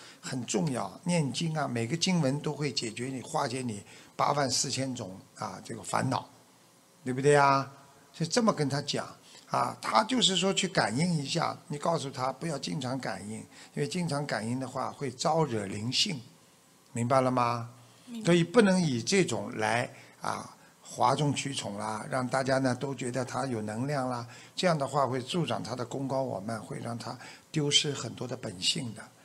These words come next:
Speaker 1: 这个不容易的，听得懂吗？有的时候会有一些过路神啊、护法神啊，给你一些灵感呐，但是他，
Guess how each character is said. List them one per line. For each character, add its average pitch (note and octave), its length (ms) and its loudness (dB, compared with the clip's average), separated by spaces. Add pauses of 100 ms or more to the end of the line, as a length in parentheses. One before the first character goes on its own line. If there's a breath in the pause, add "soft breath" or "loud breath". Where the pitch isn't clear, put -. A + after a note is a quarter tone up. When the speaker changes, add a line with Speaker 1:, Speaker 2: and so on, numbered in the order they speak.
(260 loud breath)
Speaker 1:
这 D#3+ 120 -2
个 C#3 60 -2
不 D3+ 140 -2
容 B2 260 2
易 C3+ 140 -4
的， - 100 -10 (460)
听 C#3+ 160 -6
得 C#3 80 -2
懂 A#2+ 120 -2
吗？ G#2+ 320 -4 (440 loud breath)
有 C3 120 -2
的 F3+ 120 2
时 E3 200 4
候 D3 360 2
会 F3 220 -2
有 G#2+ 120 -2
一 A#2+ 100 -6
些 C3 440 2
过 D#3+ 160 0
路 C3 160 -2
神 A#2 280 -2
啊、 B2+ 120 0
护 C3 200 -8
法 A2 160 -6
神 - 240 -8
啊， A2+ 80 -6
给 A#2 120 -6
你 B2+ 100 -6
一 - 20 -6
些 D3 140 -4
灵 A#2 300 -4
感 G2 320 -2
呐， G2+ 180 -12 (320 loud breath)
但 E3 140 4
是 D3+ 100 -2
他， D3+ 260 0